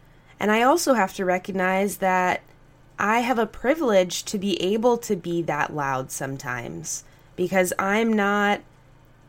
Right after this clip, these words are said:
worried about, let's say, losing my job or being harmed in the way that people with other identities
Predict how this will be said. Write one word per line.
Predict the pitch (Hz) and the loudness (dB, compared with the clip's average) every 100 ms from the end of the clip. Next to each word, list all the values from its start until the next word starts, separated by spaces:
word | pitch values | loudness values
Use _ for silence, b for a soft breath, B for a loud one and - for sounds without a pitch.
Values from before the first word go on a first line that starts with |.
| - - - - - - | -20 -20 -20 -20 -20 -10
worried | 180 202 220 233 226 | 0 4 6 4 4
about, | 202 185 175 180 175 - | 4 4 4 4 4 2
let's | 190 - | -2 0
say, | 214 | 0
losing | 208 208 202 208 196 | 2 2 2 2 2
my | 175 170 | 0 -2
job | 160 175 196 185 151 147 - | 0 0 2 2 0 -2 -4
or | - 160 160 160 160 160 156 - | -2 0 2 0 0 -2 -4 -6
being | 196 185 170 | -2 0 0
harmed | 160 - 196 214 156 160 - - b b b | -2 0 2 2 0 -4 -8 -10 b b b
in | - 208 | 0 4
the | 208 | 4
way | 196 185 185 185 185 | 4 6 6 6 4
that | 180 175 175 170 - | 0 2 2 2 0
people | 226 226 208 | -6 0 0
with | 190 | 2
other | 175 165 | 0 0
identities | 160 170 196 180 156 151 | 0 0 2 0 -2 -4